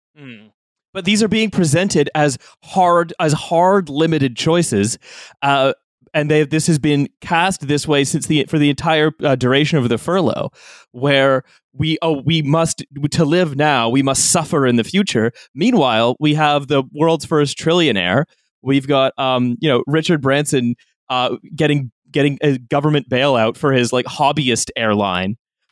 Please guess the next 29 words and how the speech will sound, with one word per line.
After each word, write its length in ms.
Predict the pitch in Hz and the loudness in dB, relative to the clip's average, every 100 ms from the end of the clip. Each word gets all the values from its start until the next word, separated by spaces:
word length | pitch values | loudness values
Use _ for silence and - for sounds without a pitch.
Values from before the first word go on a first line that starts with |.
| _ | _
um, 380 | 131 131 127 127 - | -2 0 0 -2 -4
<laughs> 80 | 156 | -2
and 300 | 143 139 - | 0 0 -2
th-, 180 | 156 160 | -4 0
it 60 | 175 | 2
is 140 | 165 | 2
just 320 | 147 170 - - _ - | 0 -2 -4 -16 _ -6
still 580 | - - 185 175 143 135 | -4 0 2 4 2 0
beyond 560 | - 156 147 151 170 170 | -8 -2 0 2 2 0
the 180 | 139 143 | -2 -4
pale 600 | - 165 180 113 87 110 - _ _ | -2 0 2 2 0 -4 -6 _ _
in 140 | 139 | -4
terms 340 | 127 160 156 151 | 2 2 2 0
of 140 | 123 | -2
what 200 | 135 147 | -2 0
is 120 | 143 | 0
considered 420 | - 151 165 143 | -2 -2 0 0
acceptable 640 | 127 - 180 - 110 92 - - - _ | 0 -2 -4 -2 0 0 -2 -10 -20 _
to 400 | 165 139 131 131 - _ _ _ | 0 2 2 0 -6 _ _ _
have 260 | 165 165 | -2 0
this 200 | 147 156 | 0 -2
tax 380 | - 165 156 - | -2 0 0 -2
come 200 | - 156 | -2 -2
from 140 | 156 151 | -2 -2
the 80 | 123 | -2
wealthy 500 | 151 170 - 117 104 | 0 0 -2 -2 -2
instead 260 | 110 160 | -2 -2
of, 80 | 143 | -2
quote, 300 | - 160 131 | -2 0 0